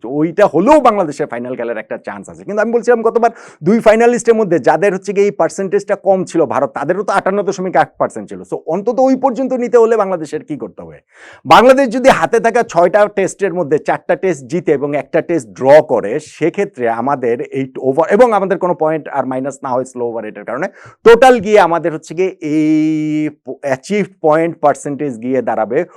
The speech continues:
ঊনষাট দশমিক শূন্য দুই পার্সেন্টেজ। সেক্ষেত্রে বোধহয় আমরা ফাইনাল খেলবো।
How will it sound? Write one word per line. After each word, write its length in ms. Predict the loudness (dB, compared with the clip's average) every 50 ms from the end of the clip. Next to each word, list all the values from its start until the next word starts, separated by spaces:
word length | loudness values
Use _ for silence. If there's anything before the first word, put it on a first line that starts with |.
| -20 _ -6
ঊনষাট 440 | -2 0 0 0 0 0 -2 -2 0
দশমিক 440 | -2 -4 -6 -4 -4 -8 -8 -8 -10
শূন্য 400 | -10 -8 -8 -6 -4 -4 -6 -4
দুই 220 | -4 -4 -6 -6
পার্সেন্টেজ। 720 | -6 -10 -12 -12 -14 -18 -18 -18 -18 -20 -20 -20 _ _ _ _ _ _ _ _ _ _ _ _ -14 -12
সেক্ষেত্রে 280 | -12 -12 -12 -12 -12
বোধহয় 180 | -10 -8 -6 -6
আমরা 160 | -6 -6 -8
ফাইনাল 300 | -8 -8 -10 -10 -10 -10
খেলবো। 180 | -10 -10 -12 -14